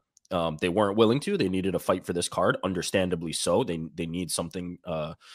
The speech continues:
'cause otherwise this card is probably cancelable without even this fight. Uh, to be honest, maybe, maybe this is cancelable even with this fight.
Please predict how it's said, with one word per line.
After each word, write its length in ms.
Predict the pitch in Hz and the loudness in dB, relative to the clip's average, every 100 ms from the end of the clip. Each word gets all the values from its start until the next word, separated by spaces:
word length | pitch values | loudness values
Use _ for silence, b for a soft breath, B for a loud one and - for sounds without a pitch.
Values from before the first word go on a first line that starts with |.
| B - | B -2
'cause 140 | 104 | 4
otherwise 440 | 127 117 98 90 | 6 6 6 4
this 140 | 95 - | 0 -2
card 220 | 98 92 | 0 0
is 80 | 82 | 0
probably 340 | 95 85 80 | -2 -2 -6
cancelable 640 | - 98 101 113 120 135 - _ | -2 -2 0 -2 0 -2 -6 _
without 320 | 92 87 87 | 0 2 2
even 240 | 98 87 82 | -2 -4 -4
this 140 | 101 | -2
fight. 240 | - 127 - _ b b b | 2 0 0 _ b b b
Uh, 140 | 92 - - | -4 -2 -2
to 60 | |
be 80 | 120 | 4
honest, 380 | 156 110 - - _ _ - | 6 6 2 -8 _ _ 0
maybe, 420 | 104 127 120 87 | 2 4 0 -2
maybe 240 | 107 151 117 | 0 2 2
this 160 | 101 | 0
is 120 | 95 | -4
cancelable 600 | - 101 95 95 87 87 - | -2 -2 0 -2 0 -2 -4
even 220 | 101 95 | -4 0
with 160 | 95 - | 0 -2
this 160 | 76 | -8
fight. 180 | - 67 | -8 -10